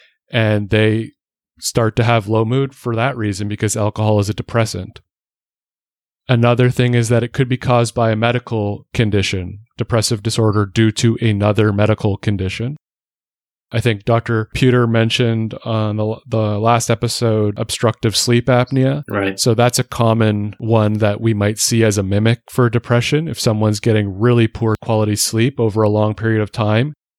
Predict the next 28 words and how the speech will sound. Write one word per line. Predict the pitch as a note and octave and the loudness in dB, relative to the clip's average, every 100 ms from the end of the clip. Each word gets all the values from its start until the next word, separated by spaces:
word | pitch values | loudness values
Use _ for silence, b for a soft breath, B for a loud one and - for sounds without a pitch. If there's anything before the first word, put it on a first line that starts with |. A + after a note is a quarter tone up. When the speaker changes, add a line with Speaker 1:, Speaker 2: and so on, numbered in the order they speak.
| - | -4
Speaker 1:
their | A2 A2+ | 2 2
mood | A2 A2 - | 4 2 2
can | A2 G2+ | 0 0
plummet | - G#2 G#2 C#3 - | -2 0 2 0 2
and | A2 G#2 | 0 2
they | G2+ | 2
can | G#2+ | 0
appear | G2+ - G#2 G2 | -2 0 0 0
to | - F#2+ | -2 -4
be | G2 F#2+ F#2+ _ _ _ | -2 -2 -4 _ _ _
depressed, | A2 - G#2 D#3 - - | -6 0 2 2 0 0
but | A#2+ | 0
if | - | 2
you | A2+ | 0
treat | - B2 A2+ | 0 0 0
the | A2+ | -4
sleep | - A2+ - | 0 0 2
apnea, | A#2+ A#2+ C3 B2+ C#3 C3+ _ G#2+ | 0 0 0 0 0 -2 _ -2
they | G#2+ | 0
can | G#2+ | 0
get | G#2 G2 | -2 -2
better. | F#2+ F2+ G2+ - _ _ _ _ _ _ | -4 -8 -12 -16 _ _ _ _ _ _
Speaker 2:
Another | A2 A2 G#2 | -2 0 0
common | G#2+ G2+ G2 | -2 -2 -2
one | G2 G2 G2 | -2 -2 -4
would | G#2 F#2+ | -4 0
be | G2 F#2 | 2 2
hypothyroidism, | G2 F#2 F2+ - F2+ F#2+ F#2 F#2 F2+ F#2+ F#2 F#2 | 0 -2 -4 -2 0 2 2 0 -2 -2 -2 -4